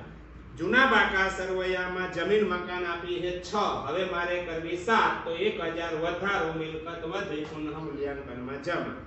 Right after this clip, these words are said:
ફર્નિચરની કિંમત બે હજાર નક્કી થઈ. જૂના પાકા સરવૈયામાં ફર્નિચર આપ્યું છે ત્રણ, હવે મારે કરવા છે બે. એનો મતલબ માઇનસ એક હજાર, એક હજાર ઘટાડો, મિલકત ઘટે, પુનઃ મૂલ્યાંકનમાં ઉધાર.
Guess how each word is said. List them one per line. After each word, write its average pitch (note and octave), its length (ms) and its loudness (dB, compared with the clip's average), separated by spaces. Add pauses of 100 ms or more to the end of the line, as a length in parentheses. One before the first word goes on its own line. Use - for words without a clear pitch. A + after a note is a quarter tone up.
(640)
ફર્નિચરની G3 720 6
કિંમત F#3+ 340 4
બે G#3+ 200 12
હજાર F#3+ 460 8
નક્કી F3 440 0
થઈ. F3+ 360 0 (400)
જૂના F3+ 240 0
પાકા F#3 380 -2
સરવૈયામાં F#3 640 0
ફર્નિચર F3+ 460 -2
આપ્યું F3 280 -2
છે F#3 100 2
ત્રણ, G3 540 2
હવે F3+ 200 2
મારે F3 300 0
કરવા D#3+ 340 -2
છે E3+ 220 -4
બે. G3+ 180 10 (680)
એનો F#3 180 -2
મતલબ F3+ 380 -2
માઇનસ G3+ 680 4
એક G#3+ 260 8
હજાર, E3+ 480 0
એક F#3+ 200 0
હજાર F3 320 -2 (120)
ઘટાડો, F#3 460 -2
મિલકત E3+ 420 -2 (100)
ઘટે, F#3+ 320 2
પુનઃ D#3 320 -2 (100)
મૂલ્યાંકનમાં C#3+ 880 -4
ઉધાર. C3 440 -4